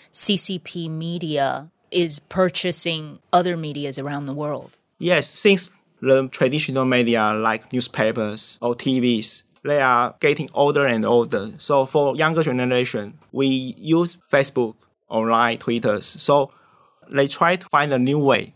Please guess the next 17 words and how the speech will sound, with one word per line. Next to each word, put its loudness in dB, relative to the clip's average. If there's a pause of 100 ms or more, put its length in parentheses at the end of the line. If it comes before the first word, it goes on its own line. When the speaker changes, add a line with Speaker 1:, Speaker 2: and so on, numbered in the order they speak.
(160)
Speaker 2:
to -4
penetrate 0 (200)
Taiwan, 0 (240)
especially 2
for 0
young 2
generation. -2 (200)
Since 0
the 0 (120)
Sunflower 2
Student 0
Movement, 0
they 0
know 0
the -2
people, 0
the, -2